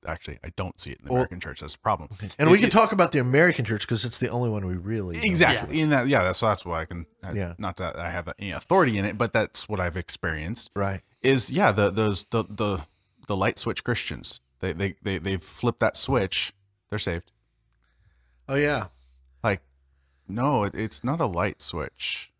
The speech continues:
Speaker 1: You know, it, it's, it's like getting the keys to your dad's car. Yeah, you've got the keys, but you actually have to turn it on and go somewhere in it.
Speaker 2: Mm-hmm.
Speaker 1: That's, that's where you live. <laughs> It's
Speaker 2: Mm-hmm.
Speaker 1: not just sitting in the garage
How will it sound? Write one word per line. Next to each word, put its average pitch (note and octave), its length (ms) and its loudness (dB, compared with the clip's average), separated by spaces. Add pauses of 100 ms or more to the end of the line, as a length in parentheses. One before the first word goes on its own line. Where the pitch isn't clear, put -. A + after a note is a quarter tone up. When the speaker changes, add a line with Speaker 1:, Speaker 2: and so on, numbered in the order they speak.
(600)
Speaker 1:
You A#2+ 100 -6
know, F#2 140 0
it, F2 100 -6
it's, F#2 300 -4
it's - 180 -6
like G2 180 -4
getting F2 160 -8
the G#2 80 -6
keys G#2+ 260 -4
to G#2 120 -6
your F#2+ 140 -4
dad's F2+ 240 -4
car. F2+ 500 0 (440)
Yeah, A2+ 340 4
you've A#2 240 0
got C#3 180 0
the F#2+ 80 -8
keys, G2 560 -2
but - 180 -8
you F#2+ 120 -4
actually A#2 280 -4
have G#2 260 -2
to - 160 -14
turn A2 220 -2
it E2+ 80 -4
on F#2+ 540 0
and E2+ 160 -10
go A2+ 180 2
somewhere C#2 360 -6
in - 100 -18
it. - 120 -20 (300)
Speaker 2:
Mm-hmm. - 280 -20
Speaker 1:
That's, - 380 0 (220)
that's G#2+ 260 2
where G#2+ 120 0
you F2+ 360 -6
live. G#2 540 -2
<laughs> C#3+ 60 0 (480)
It's E3 220 2
Speaker 2:
Mm-hmm. C#3+ 100 0
Speaker 1:
not B2 280 4 (340)
just - 220 4
sitting G#2+ 320 2
in G2+ 100 0
the F#2+ 60 0
garage F#2+ 800 0